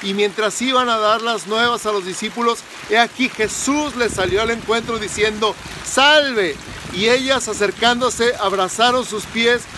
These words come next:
y le adoraron. Entonces Jesús les dijo: "No temáis, id, dad las nuevas a mis hermanos,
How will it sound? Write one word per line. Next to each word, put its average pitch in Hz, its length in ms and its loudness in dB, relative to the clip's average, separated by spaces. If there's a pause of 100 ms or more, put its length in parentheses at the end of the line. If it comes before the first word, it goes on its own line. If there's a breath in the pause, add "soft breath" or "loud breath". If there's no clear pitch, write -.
(100)
y 208 80 -2
le 202 100 2
adoraron. 196 640 2 (460)
Entonces 240 540 0
Jesús 226 300 -2
les 226 180 2
dijo: 202 280 -2
"No 226 160 0
temáis, 240 580 0 (220)
id, 220 320 0 (360)
dad 240 220 4
las 233 240 -2
nuevas 247 460 2
a 220 60 -2
mis 202 200 -4
hermanos, 202 600 0